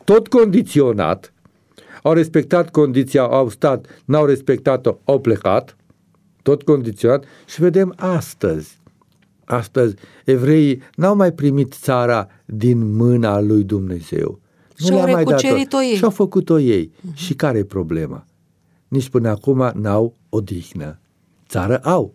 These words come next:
Speaker 1: odihnă n-au. Vedeți dumneavoastră. Asta este problema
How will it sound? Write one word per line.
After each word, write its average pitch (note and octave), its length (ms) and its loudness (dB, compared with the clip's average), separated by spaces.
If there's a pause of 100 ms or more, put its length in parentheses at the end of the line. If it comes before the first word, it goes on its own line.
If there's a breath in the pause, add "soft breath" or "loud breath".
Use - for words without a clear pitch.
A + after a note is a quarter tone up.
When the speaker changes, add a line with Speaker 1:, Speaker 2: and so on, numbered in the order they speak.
Speaker 1:
odihnă D2+ 440 -10
n-au. B2+ 300 -6 (1080)
Vedeți G#3+ 300 -12
dumneavoastră. G#2+ 680 -6 (600 soft breath)
Asta A#2 340 -4
este E3 240 -2
problema E3+ 720 0